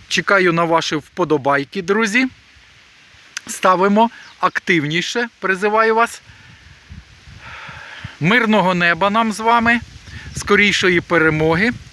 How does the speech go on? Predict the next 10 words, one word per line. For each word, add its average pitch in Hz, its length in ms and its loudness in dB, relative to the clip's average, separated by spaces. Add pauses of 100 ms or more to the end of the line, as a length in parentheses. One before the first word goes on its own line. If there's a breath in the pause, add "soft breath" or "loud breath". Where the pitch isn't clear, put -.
(1500 loud breath)
Ну 302 200 4
і 208 160 2
щоб 262 220 2
все - 260 0
було 214 320 2
гаразд, 190 460 2 (240)
найголовніше. 151 840 0
Щастя, 226 520 2
любові, 180 440 2
добра, 170 480 2